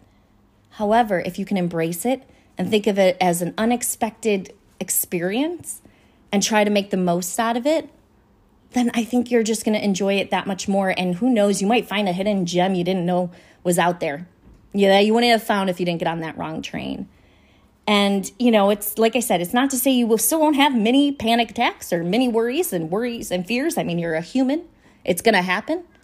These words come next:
I know when my flights are delayed and if I'm gonna miss my connecting flight, I probably get so beet red, people think I have a sunburn.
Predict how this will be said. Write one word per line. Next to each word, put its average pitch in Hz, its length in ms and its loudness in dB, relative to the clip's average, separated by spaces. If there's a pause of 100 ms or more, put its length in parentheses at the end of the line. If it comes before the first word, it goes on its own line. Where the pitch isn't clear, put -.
(400)
I 196 140 2
know 208 120 4
when 208 140 2
my 208 140 2
flights 208 360 0
are 247 120 2
delayed 240 360 0
and 190 120 -2
if 175 100 -2
I'm 185 60 0
gonna 175 140 -2
miss 196 260 -2
my 170 240 -4
connecting 208 420 -4
flight, 254 380 0
I 175 460 0 (280)
probably 202 420 0
get 175 320 -2
so 214 280 0
beet 202 260 -6
red, 202 180 0
people 180 220 -8
think 180 180 -6
I 180 40 -2
have 170 200 -2
a 165 40 -12
sunburn. 226 600 -2